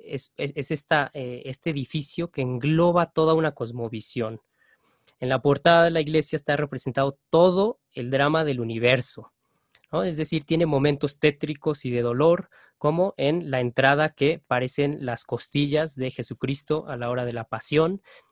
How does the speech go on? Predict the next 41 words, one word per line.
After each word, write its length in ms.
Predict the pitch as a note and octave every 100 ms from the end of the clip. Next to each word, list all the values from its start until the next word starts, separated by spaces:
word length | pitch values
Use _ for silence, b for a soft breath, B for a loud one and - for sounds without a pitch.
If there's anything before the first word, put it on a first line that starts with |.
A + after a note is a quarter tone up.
| _
que 100 | B2+
es 160 | -
el 140 | C3 B2
de, 340 | A#2 A2+ A2+ A#2
eh, 300 | C#3+ A#2 A#2 B2+
el 100 | A#2+
pórtico 560 | - C#3 - C#3 C#3
del, 240 | B2 A2+ B2
de 80 | A#2+
la 140 | A2+
pasión. 580 | - A2+ - D#3 D#3 E3+ B B
Tiene 200 | - D3+
momentos 560 | D#3+ C3+ C#3 D3+ D3+ C#3+
de 100 | B2
luz, 360 | C3+ D#3+ D#3+ C3+
esperanza, 640 | - A#2 B2+ C#3+ C#3 D3
como 200 | - A#2+
el 60 | A#2
nacimiento 580 | A#2 - A#2+ C3 C3
de 140 | B2 A#2
Cristo. 540 | C3+ D3 - - C#3+ b b b b
Tiene 240 | - D3 D3+
todas 340 | D3+ D3+ C#3+
estas 260 | C#3+ - -
plantas, 540 | - C#3 D3 C#3+ C3+
estos 260 | C3+ - B2
animales, 560 | A#2+ B2+ C#3+ D3+ D#3 -
e 100 | D#3
incluye 680 | F3 E3 D3+ D#3+ E3 D#3+ F3 b b _
también 440 | B2+ B2+ C#3+ D#3 D3+
el 160 | B2+
desenlace 720 | B2 - B2 A#2+ C3 C#3 -
de 120 | B2+
toda 260 | A#2+ B2+ B2+
la 100 | B2
historia 440 | A2+ - B2+ B2+
del 100 | B2
universo, 500 | A#2 A#2+ C3 C3+ D3+
que 120 | C#3 C3+
es 80 |
decir, 360 | B2+ - D#3+ D#3+